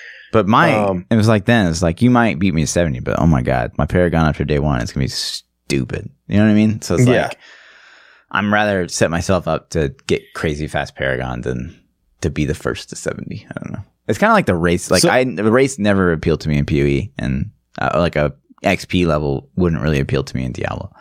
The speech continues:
Speaker 1: But
Speaker 2: Do you think if there are cheesy ways with the Tristram event, do you think Blizzard should have done something about it or not included it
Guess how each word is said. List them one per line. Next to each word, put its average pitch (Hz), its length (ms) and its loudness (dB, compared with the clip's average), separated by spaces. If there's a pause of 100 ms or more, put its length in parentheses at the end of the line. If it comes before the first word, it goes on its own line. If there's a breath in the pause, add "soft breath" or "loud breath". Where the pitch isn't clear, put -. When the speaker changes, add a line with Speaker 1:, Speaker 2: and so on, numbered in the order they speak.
(720 loud breath)
Speaker 1:
But - 100 -8 (440 loud breath)
Speaker 2:
Do 131 140 4
you 151 80 6
think 185 260 2
if 185 140 2
there 143 180 2 (280)
are 120 200 4
cheesy 120 440 2
ways 107 300 4
with 98 120 0
the 107 80 2
Tristram 104 420 2
event, 98 400 2
do 113 100 -2
you 107 100 4
think 127 360 -2 (320)
Blizzard 104 540 2
should - 400 2
have 95 320 2 (480)
done 92 200 2
something 98 360 0
about 98 300 4
it 101 120 2
or 92 120 0
not 90 260 2
included 87 460 0
it - 220 0